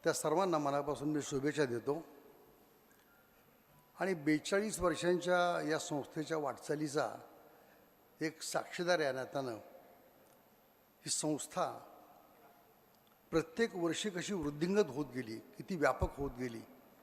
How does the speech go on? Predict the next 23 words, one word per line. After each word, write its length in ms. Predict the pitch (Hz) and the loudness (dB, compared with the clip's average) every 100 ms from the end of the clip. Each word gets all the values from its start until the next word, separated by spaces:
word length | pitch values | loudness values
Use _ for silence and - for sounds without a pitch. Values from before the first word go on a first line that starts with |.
| - - - - - - - - | -20 -20 -20 -20 -20 -20 -20 -6
त्याचं 280 | 165 151 185 | -2 0 0
दर्शन 420 | 160 151 180 165 143 - 151 | 2 2 2 0 0 -8 -6
माझ्यासारख्या 720 | 143 151 156 156 139 156 143 120 - - - - - - | -2 0 0 -2 0 2 2 0 -10 -18 -20 -20 -20 -6
कार्यकर्त्याला 600 | 147 135 135 147 135 135 | -4 -2 -2 -4 -4 -6
झालेलं 380 | 131 113 123 107 | -6 -6 -8 -10
आहे. 140 | - - - - - - _ _ _ _ - - - - - - _ | -14 -20 -20 -20 -20 -20 _ _ _ _ -20 -20 -20 -20 -20 -20 _
व्यासपीठावर 720 | 147 147 - 160 147 147 151 143 113 - - - | 2 2 2 -2 0 2 2 0 -4 -16 -12 -4
कराड 220 | 139 147 | 0 0
साहेब 260 | - 143 | -2 -4
आहेत, 120 | 139 131 - - - | -4 -6 -12 -20 -12
मंगेशजी 480 | 131 123 139 135 135 | -8 -2 -2 0 0
आहेत 180 | 127 143 | 0 0
आणि 140 | 147 160 | -2 -2
खूप 160 | 214 - - - - - | -2 -4 -10 -20 -20 -16
सगळी 240 | - 156 175 | -6 0 2
मान्यवर 420 | 151 127 147 151 | 2 2 4 4
मंडळी 300 | 139 123 131 | 2 -4 -4
आहेत. 120 | 120 - - - - - | -6 -8 -18 -20 -20 0
वेळ 180 | 165 180 | 4 4
खूप 180 | - 190 | 2 -2
झालेला 380 | 139 160 165 156 | 0 0 2 2
आहे 200 | 117 135 - - - - - - - | 2 0 -8 -16 -20 -20 -20 -20 -4
म्हणून 340 | 143 170 196 | 0 2 0